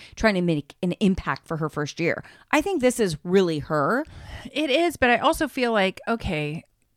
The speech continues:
Speaker 2: you, like, she keeps going at Drew. She keeps going.
Speaker 1: Yeah, and I'm really not sure what she's even pissed at Drew about.
Speaker 2: Exactly. She's excluding her from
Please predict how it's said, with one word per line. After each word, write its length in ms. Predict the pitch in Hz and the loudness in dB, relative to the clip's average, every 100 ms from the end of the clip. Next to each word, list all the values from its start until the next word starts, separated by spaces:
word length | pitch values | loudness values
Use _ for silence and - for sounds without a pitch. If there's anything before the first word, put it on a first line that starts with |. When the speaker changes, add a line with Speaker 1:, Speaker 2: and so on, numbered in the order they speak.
| - | -12
Speaker 2:
you, 500 | 208 233 233 233 - _ _ - | -6 -4 -2 -4 -6 _ _ -20
like, 220 | 202 220 214 | -6 -4 -4
she 120 | 220 | -8
keeps 320 | 208 311 - | -4 -6 -4
going 560 | - 202 214 180 156 165 _ _ - | 2 4 4 2 -2 -6 _ _ -6
at 200 | 180 160 | -4 -2
Drew. 520 | 165 175 202 147 165 - | -2 0 0 -2 -8 -12
She 160 | - | -8
keeps 240 | 247 302 - | -4 -4 0
going. 480 | 233 302 165 123 170 _ - | 0 2 0 -4 -10 _ 2
Speaker 1:
Yeah, 120 | 254 | 4
and 100 | 240 | 4
I'm 160 | 226 | 4
really 300 | 214 262 311 | 4 2 2
not 240 | 285 220 - | 2 0 -2
sure 240 | - 202 | 2 4
what 240 | 208 180 - | 4 2 -2
she's 220 | 190 175 | -2 -2
even 200 | 165 135 | -2 -4
pissed 360 | - 185 196 | -4 -6 -4
at 100 | 269 | -8
Drew 240 | 269 302 302 | -4 -2 0
about. 500 | 294 294 302 302 285 _ _ | 2 4 4 2 0 _ _
Speaker 2:
Exactly. 600 | 262 247 311 392 - 175 | -4 0 2 2 2 0
She's 260 | 185 247 233 | 2 0 0
excluding 600 | 226 - - 240 320 302 | -2 -4 -2 0 2 2
her 160 | 185 190 | 2 2
from 400 | - 185 175 | 0 -2 -2